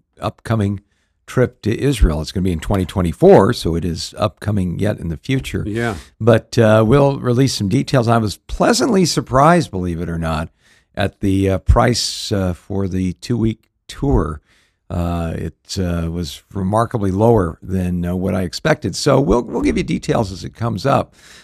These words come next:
Speaker 1: But we are working with, uh, our good friend,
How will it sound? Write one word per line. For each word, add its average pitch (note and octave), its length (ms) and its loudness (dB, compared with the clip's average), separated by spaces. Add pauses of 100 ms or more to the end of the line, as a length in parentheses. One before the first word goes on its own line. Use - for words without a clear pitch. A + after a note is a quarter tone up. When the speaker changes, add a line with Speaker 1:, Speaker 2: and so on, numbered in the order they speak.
(140)
Speaker 1:
But A2+ 220 0
we C3 140 4
are A#2+ 100 4
working B2+ 460 2
with, A2+ 400 -2
uh, G#2 160 2
our - 200 -2
good A#2+ 220 0
friend, B2+ 400 0